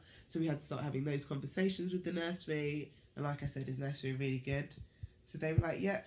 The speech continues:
cool, let's start the process of,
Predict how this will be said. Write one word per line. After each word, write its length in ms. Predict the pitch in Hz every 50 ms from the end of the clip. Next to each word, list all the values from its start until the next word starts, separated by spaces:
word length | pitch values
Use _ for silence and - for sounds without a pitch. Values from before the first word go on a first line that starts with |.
| -
cool, 480 | - - 220 202 196 196 196 202 185 180 -
let's 320 | - 165 156 - - - -
start 380 | - - - 180 175 156 -
the 60 | 156 156
process 680 | - - 170 156 165 160 - 156 151 151 151 - - - -
of, 280 | 151 151 147 147 147